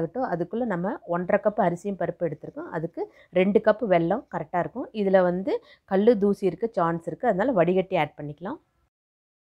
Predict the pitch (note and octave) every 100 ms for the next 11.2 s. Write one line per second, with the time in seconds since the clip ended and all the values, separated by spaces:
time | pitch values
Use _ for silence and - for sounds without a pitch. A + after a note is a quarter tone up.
0 | _ _ _ _ _ _ _ _ F#3 F#3+
1 | A3 A#3+ F#3 F3+ G3+ A3+ F#3+ F3+ F#3 -
2 | - C#4 - _ A#3 A#3 D4+ C#4+ C#4+ A#3
3 | G3+ G#3 A3 B3 A#3 F#3 F#3 C4 - F#3+
4 | B3+ C4+ G#3+ F3+ F3+ B3 F#3+ F3 _ G#3+
5 | F#3+ F#3+ F3+ F3+ B3+ G#3 E3+ G#3 C4 -
6 | - - F3 G#3 G#3 F3 E3 D4 D4 G3
7 | A3+ A#3 A#3 B3 F#4+ - _ F3+ F3+ F3+
8 | F#3 G3 E3+ D#3+ E3+ - F#3+ G#3 - G3
9 | - E3+ F3 - F3+ A3 G3+ F3 F3 F3
10 | F3+ A#3 D4+ G#3+ E3 D#3 D3+ E3+ D#3+ D#3
11 | G#3